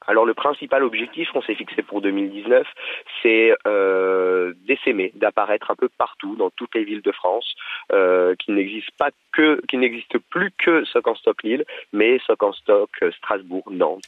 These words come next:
euh, Lyon, euh, Lille, Paris, euh, et toutes les villes qui souhaiteraient faire partie de ce réseau. Aujourd'hui, on reçoit des chaussettes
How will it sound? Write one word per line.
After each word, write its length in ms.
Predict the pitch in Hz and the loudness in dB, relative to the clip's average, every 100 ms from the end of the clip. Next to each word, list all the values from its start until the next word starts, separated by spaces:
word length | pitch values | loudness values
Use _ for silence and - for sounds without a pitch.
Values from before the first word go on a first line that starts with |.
| - | -2
euh, 140 | 87 82 - - | -2 -2 -6 -10
Lyon, 360 | 107 117 117 123 | 0 2 2 2
euh, 920 | 101 90 90 87 87 90 85 82 87 | 2 2 0 -2 -2 0 0 0 -4
Lille, 160 | 87 92 | -6 -6
Paris, 560 | - 113 101 92 104 | -2 -2 -4 -8 -2
euh, 320 | 92 85 82 | 0 2 0
et 80 | 69 - - | -2 -6 -8
toutes 180 | 160 - | -4 0
les 120 | 104 | 0
villes 180 | 98 110 | -2 -8
qui 120 | - | -10
souhaiteraient 380 | - 101 - 113 | -4 -4 -2 -4
faire 160 | - - - | -4 -4 -4
partie 280 | 110 - | -6 -8
de 40 | 113 - | -10 -2
ce 60 | |
réseau. 340 | 95 90 92 - - - - | 0 0 -2 -6 -8 -12 0
Aujourd'hui, 320 | 117 127 143 | 2 4 4
on 160 | 147 107 | 4 4
reçoit 360 | 123 139 151 | 2 2 2
des 100 | 135 | 2
chaussettes 400 | 120 - - 123 | 0 -2 0 0